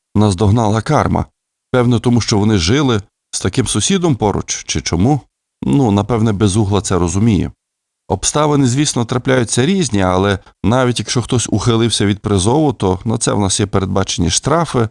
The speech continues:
карна відповідальність, але немає смертної кари.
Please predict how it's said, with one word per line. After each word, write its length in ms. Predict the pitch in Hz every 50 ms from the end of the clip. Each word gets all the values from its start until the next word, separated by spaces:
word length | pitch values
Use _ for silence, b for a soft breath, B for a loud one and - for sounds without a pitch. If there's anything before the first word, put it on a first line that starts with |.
| - _ _
карна 360 | - 131 139 156 147 151 143
відповідальність, 840 | 135 127 - 127 120 117 110 110 123 127 123 117 110 107 - - - _ _ _ _
але 320 | - 107 107 107 107 107 110
немає 400 | 107 123 143 147 127 117 110 101
смертної 600 | - - - 120 110 92 - - 110 117 120 113
кари. 380 | - - 127 95 80 76 71